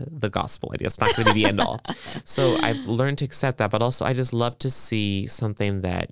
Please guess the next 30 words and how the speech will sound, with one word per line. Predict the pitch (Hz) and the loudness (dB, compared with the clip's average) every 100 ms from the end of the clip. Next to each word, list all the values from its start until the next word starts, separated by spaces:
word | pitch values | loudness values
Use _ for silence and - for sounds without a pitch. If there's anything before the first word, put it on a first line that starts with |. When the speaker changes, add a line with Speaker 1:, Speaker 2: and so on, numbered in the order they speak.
| - | -6
Speaker 1:
you | 101 92 | -2 -2
write | 92 90 95 123 - - | 0 0 -2 -4 -8 -6
and | 98 95 95 | -4 -2 -2
then | 92 90 | -2 -2
are | 92 101 | -2 -2
able | 95 | -2
to | 95 101 | -2 -4
collaborate | - 95 92 92 90 - | -2 -2 -2 -2 -4 -2
with | 92 | -4
your | 92 | -4
cinematographer | - 98 92 - 98 92 92 - 95 92 - _ _ | -4 -4 -4 -4 -4 -4 -4 -4 -4 -6 -10 _ _
and | 98 95 | -6 -4
with | 90 | -4
your | - | -4
actors | - 90 - 104 110 104 | -4 -4 -4 -4 -2 -2
and | 107 | -2
the | 135 | -2
whole | 190 185 | -2 -2
team | - 107 | -4 -4
in | 92 | -2
general, | 101 104 85 - | -2 -2 -4 -4
and | 110 | -2
just | 107 - | -2 -2
to | - | -2
see | - 117 110 | -2 0 0
it | 101 - _ _ _ - | 0 -6 _ _ _ -2
brought | 107 90 | -2 0
to | - | -2
life. | 95 - - - | 0 -2 -8 -8
And | - 107 104 98 | -4 -2 -4 -6